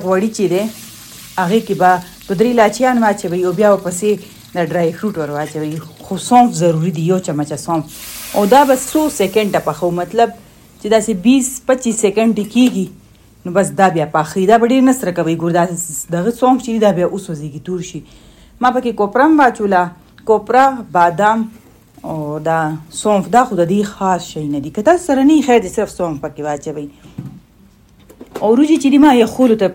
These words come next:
پرېښې نه وې. دا اوس هم ګرمې دي. دې نه صرف ما اوبه چاڼ کې او نورې اوبه مې پرې نه دي اچولي. زه بریاني دپاره هم دا طریقه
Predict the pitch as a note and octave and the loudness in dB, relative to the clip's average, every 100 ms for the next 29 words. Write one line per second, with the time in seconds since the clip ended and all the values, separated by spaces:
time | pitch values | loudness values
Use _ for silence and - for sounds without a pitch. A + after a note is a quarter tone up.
0 | - A3+ A3+ F#3+ G3+ F3+ C#3 - - - | 0 0 0 -2 0 0 -4 -8 -20 -20
1 | _ - - A#3 A#3+ C#4+ C4+ G3 G#3 F#3+ | _ -20 -2 2 2 2 2 2 2 0
2 | E3+ G3+ E4 D#4+ D#4+ B3+ B3+ C4+ A#3 A3 | 0 2 2 4 2 4 4 4 2 -2
3 | B3+ A#3+ A#3+ C4+ C#4 B3+ - - - - | -2 0 2 2 -2 -6 -10 -18 -14 -2
4 | G3 A#3 G#3 F3+ G3+ F#3+ E3 F#3 D#3 D3 | 2 4 4 2 0 0 -4 -4 -4 -4
5 | C#3+ - D3+ C#3+ D#3 - - _ D#3 E3+ | -6 -12 -10 -8 -8 -10 -20 _ -4 2
6 | C#4+ C#4 B3 - - - F3+ G3 G#3 G#3+ | 4 4 0 -6 -20 -6 0 2 4 6
7 | A#3 G3 D#3+ F3+ E3 D3+ D#3 D3 C#3+ | 4 4 2 2 0 -2 -4 -8 -8